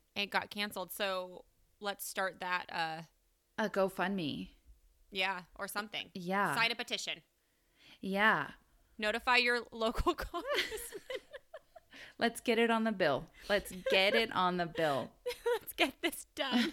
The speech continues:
Speaker 2: <laughs> Um, so, like I said, Pascal would lecture. He would hold seances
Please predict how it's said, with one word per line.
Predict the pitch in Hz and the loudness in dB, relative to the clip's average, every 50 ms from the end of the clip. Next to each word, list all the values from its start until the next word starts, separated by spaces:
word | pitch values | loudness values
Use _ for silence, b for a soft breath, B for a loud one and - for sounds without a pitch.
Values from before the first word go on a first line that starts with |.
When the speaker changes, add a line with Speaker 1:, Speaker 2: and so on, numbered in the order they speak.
| - - - | -4 -8 -6
Speaker 2:
<laughs> | 220 214 - - 196 - - 160 - - _ _ _ - B B B 240 240 226 220 202 196 B _ _ | -6 -6 -4 -6 -8 -6 -6 -6 -8 -8 _ _ _ -14 B B B -6 -6 -8 -10 -14 -18 B _ _
Um, | - 233 220 214 214 208 202 196 202 - _ B B B B B B B B _ | 10 10 10 10 8 4 0 -4 -6 -10 _ B B B B B B B B _
so, | - - - 233 226 220 220 220 - - - - - _ _ _ - _ | -6 0 2 2 4 4 2 0 -2 -6 -12 -20 -20 _ _ _ -8 _
like | - 240 240 240 | 0 0 2 0
I | 262 | -2
said, | 247 - 226 214 208 | -2 -2 -2 -2 -2
Pascal | - - 202 208 - - 208 202 | -4 -4 -6 -4 -2 -2 -2 -2
would | 202 220 220 202 | -2 -4 -6 -4
lecture. | 185 170 170 - - - - 185 175 175 175 175 | -4 -4 -4 -4 -6 -6 -4 -2 -2 -4 -4 -6
He | 175 - 190 | -6 -6 -6
would | 180 180 180 180 190 | -4 -4 -4 -4 -2
hold | 185 226 226 240 233 | -2 -2 -2 -2 -2
seances | - - 196 180 165 165 165 170 175 - - 185 185 180 185 185 180 - | -4 -4 -2 -2 -2 -4 -4 -6 -6 -6 -6 -4 -4 -4 -4 -6 -6 -10